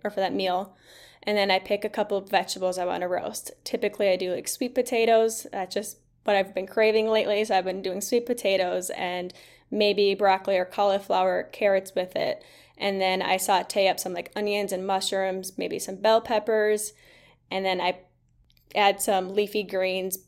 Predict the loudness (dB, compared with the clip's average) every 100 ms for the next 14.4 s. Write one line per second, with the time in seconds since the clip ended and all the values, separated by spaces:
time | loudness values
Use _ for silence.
0 | _ 0 2 2 -2 2 4 6 6 6
1 | 6 4 2 -2 -2 -2 -2 2 4 4
2 | 0 -2 -4 -4 -4 -6 -6 -8 2 4
3 | 4 2 -4 -4 -2 -2 -4 -4 -8 2
4 | 6 8 8 4 0 -2 -2 -2 -4 -6
5 | -6 -4 -2 -2 -2 0 0 -2 -4 -4
6 | -4 -2 2 4 4 4 6 6 4 0
7 | -2 -2 -4 -8 -18 -20 _ _ _ _
8 | _ _ _ _ _ _ 0 2 4 6
9 | 4 2 0 4 4 6 4 0 2 4
10 | 6 4 0 -4 -4 -8 _ _ -6 -2
11 | 0 0 0 -4 -2 0 0 0 0 0
12 | -2 -8 -2 2 2 0 -2 0 0 2
13 | 2 2 0 0 0 0 0 -2 -6 -4
14 | 2 6 6